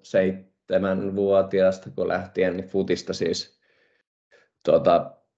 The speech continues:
ei, itse asiassa hauska anekdootti on, että en oo ikinä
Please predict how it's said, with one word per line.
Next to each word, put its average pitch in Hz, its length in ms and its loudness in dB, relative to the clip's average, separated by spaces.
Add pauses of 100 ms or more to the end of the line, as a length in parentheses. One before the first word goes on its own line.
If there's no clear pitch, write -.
(120)
ei, 107 180 6
itse 123 180 2
asiassa 120 140 2
hauska 123 300 4
anekdootti 107 500 0
on, 104 100 0
että 101 200 -4
en 107 120 -2
oo 107 220 -6
ikinä 95 520 -6